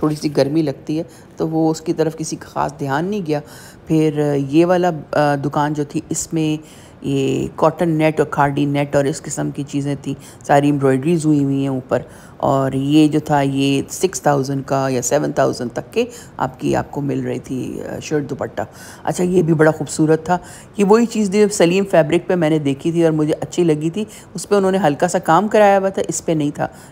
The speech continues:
लेकिन आप ख़ुद लेके भी करा सकते हैं, क्योंकि कीमत जो है ना, वो कोई, ये सिक्स थाउजेंड की shirt दे रहे थे ये वाली। फिर ये वाला जो है, इसमें गरारे थे different type के, बच्चों के,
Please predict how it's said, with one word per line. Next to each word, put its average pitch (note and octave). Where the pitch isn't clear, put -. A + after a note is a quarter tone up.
लेकिन F3
आप G3+
ख़ुद A#3
लेके F#3
भी E3+
करा D3+
सकते D#3+
हैं, G3
क्योंकि E3+
कीमत F3
जो D#3+
है D#3+
ना, F#3+
वो E3+
कोई, E3
ये E3
सिक्स G3+
थाउजेंड D3
की C#3+
shirt C3
दे G2+
रहे A#1
थे -
ये G#1+
वाली। G1+
फिर D#3+
ये D#3
वाला E3+
जो D#3
है, D3+
इसमें D3
गरारे D3
थे G3
different D#3
type C#3
के, D3
बच्चों C#3
के, C#3+